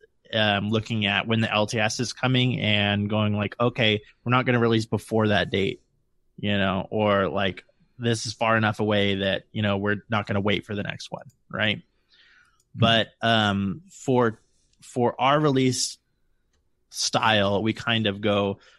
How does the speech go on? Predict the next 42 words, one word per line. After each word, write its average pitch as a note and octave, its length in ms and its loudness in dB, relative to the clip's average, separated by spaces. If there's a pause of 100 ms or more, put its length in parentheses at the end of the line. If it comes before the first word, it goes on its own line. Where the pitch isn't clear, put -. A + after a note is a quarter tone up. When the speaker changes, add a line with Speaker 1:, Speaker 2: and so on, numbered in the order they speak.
(120)
Speaker 1:
"What B2 380 2
are, G#2+ 600 2 (220)
um, G2+ 380 0
the G#2+ 100 -2
features D3 640 2
that A2 120 0
we'd A2+ 180 0
like G#2 240 0
to - 120 -2
build G#2 260 2
out G2 240 2
for A2 80 -6
this G2+ 260 -4
release? G2 680 -2 (400)
And G2 840 0
what A#2 400 2
are, G#2 640 4
um, G2+ 440 0
major A#2+ 400 2
issues A#2+ 520 0
that G#2+ 100 0
we'd G#2+ 120 -2
like G2+ 240 -2
to G#2 80 -10
resolve?" G2 540 -2 (160)
And G#2+ 120 -4
we G#2+ 100 2
kind A#2 180 -2
of G#2+ 60 -6
put A2+ 140 -6
together A#2 300 2
a A#2 60 0
task G2 460 -2
list. G2 400 -6 (1080)
And A2+ 180 0
then G#2+ 180 2
we G#2+ 120 0
work B2 360 2
through A#2 240 2
all G#2+ 340 4
of G2 60 0
that. G2+ 380 0